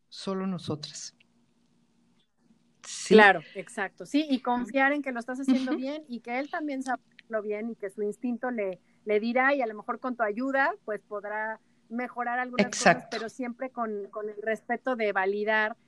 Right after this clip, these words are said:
Speaker 2: los esfuerzos
Speaker 1: Sí,
Speaker 2: que ellos
Speaker 1: así es. Así, sí, sí es importante.
Speaker 2: Sí.
Speaker 1: Es, únete al enemigo <laughs> en vez de declarar la guerra.
Speaker 2: Exacto.
Speaker 1: ¿No? O sea, se
Speaker 2: Exactamente.
Speaker 1: diría, ¿no? Me voy a unir a mi pareja,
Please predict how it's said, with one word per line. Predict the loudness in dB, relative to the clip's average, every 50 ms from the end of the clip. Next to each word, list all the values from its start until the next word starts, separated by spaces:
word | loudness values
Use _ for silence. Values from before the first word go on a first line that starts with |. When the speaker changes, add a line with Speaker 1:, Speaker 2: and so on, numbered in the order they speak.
| _ _ -8
Speaker 2:
los | -6 -6 -4 -6
esfuerzos | -8 -4 0 2 6
Speaker 1:
Sí, | 8 8 8 8 4
Speaker 2:
que | 0
ellos | -4 -2 2
Speaker 1:
así | 2 2 2 4 4 4 4
es. | 4 4 0 -4 -8 -12 -14 -18 _ _ _ _ _ -6
Así, | -6 -4 -4 -4 -4
sí, | 4 8 8 8 10
sí | 10 8 8
es | 8 8
importante. | 8 8 8 8 6 8 8 6 8 8 6 4 4 4
Speaker 2:
Sí. | -2 -8 -8 -10 -12 _ -10 -10 0 6
Speaker 1:
Es, | 10 10 12 10 10 6 2 2
únete | 6 8 8 10 10 10 10 10
al | 10 10
enemigo | 8 6 6 4 4 2 2 4 8 8 10 10 10 8 8 4 -6 -8 -4 -2
<laughs> | -2 -2 0 0 -2 0 -2 -4
en | -2 2 2
vez | 2 4
de | 4 4
declarar | 4 4 4 4 2 2 2 2 2 0
la | 0 -2 -2
guerra. | 0 2 2 2 2 2
Speaker 2:
Exacto. | 4 4 6 6 4 2 -2 -8 -8 -8 _ _ -16 -10
Speaker 1:
¿No? | -8 -8 -8 -10 -14 -20 _ _ -4
O | -4 -4
sea, | -4 -4 -8 -6 -8 -10 -12 -12 -12
se | -12 -10 -8 -8
Speaker 2:
Exactamente. | -8 -6 -4 -4 0 0 2 2 2
Speaker 1:
diría, | 0 0 4 6 6 6
¿no? | 6 4 2 2
Me | 2 2 2
voy | 2 2 2 2
a | 0
unir | 0 0 0 0 0 0 -2 -4 -2 0
a | 0 2
mi | 2 0 0
pareja, | 2 2 2 4 4 2 2 2 2 2 2 2